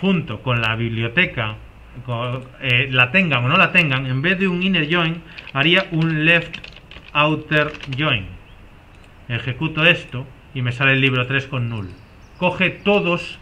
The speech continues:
¿Por qué left? Porque es el, la izquierda. Esto sería, a su vez, equivalente a hacer esto.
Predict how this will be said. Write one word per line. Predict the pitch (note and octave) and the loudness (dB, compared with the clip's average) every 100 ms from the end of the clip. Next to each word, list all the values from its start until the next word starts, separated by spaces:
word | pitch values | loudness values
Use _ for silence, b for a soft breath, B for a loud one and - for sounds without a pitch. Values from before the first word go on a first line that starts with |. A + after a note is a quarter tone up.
| - | -8
¿Por | D3+ D3 | -4 0
qué | G3+ | 4
left? | G#3 F3+ - - | 6 4 0 -12
Porque | C3 B2+ | -10 -4
es | D#3+ - | -4 -4
el, | C#3+ C3 B2 | -4 -2 0
la | |
izquierda. | A#2 A#2 D3 G#2 F2+ - B B B B | -2 2 0 0 -8 -16 B B B B
Esto | D3+ - | -2 0
sería, | G3 - F#3 E3+ | 0 4 6 6
a | C#3 C3 | 4 -2
su | A#2+ C3+ | -2 0
vez, | D#3 D#3+ | 0 -2
equivalente | E3 D3+ D#3+ E3+ C#3+ C#3 D#3 - - - - - - - - - - - - - - - - - - - B B B B B B - | 0 4 4 4 0 -4 -8 -18 -20 -20 -20 -20 -20 -20 -20 -20 -20 -20 -20 -20 -20 -20 -20 -20 -20 -20 B B B B B B -10
a | - B2+ B2 | 0 2 2
hacer | B2 D#3 D3 D3 - - - - - - - - - - - - - - - - - - - B B B - - - - - - - - - - - - - - - - - - - - - - - - - - - - - | 2 4 4 4 -2 -12 -16 -20 -20 -20 -20 -20 -20 -20 -20 -20 -18 -16 -18 -20 -20 -20 -20 B B B -20 -20 -20 -20 -20 -20 -20 -20 -20 -20 -20 -20 -20 -20 -20 -20 -20 -20 -20 -20 -20 -20 -20 -20 -20 -20 -20 -20 -4
esto. | D3 C3+ - - | -2 -2 -6 -20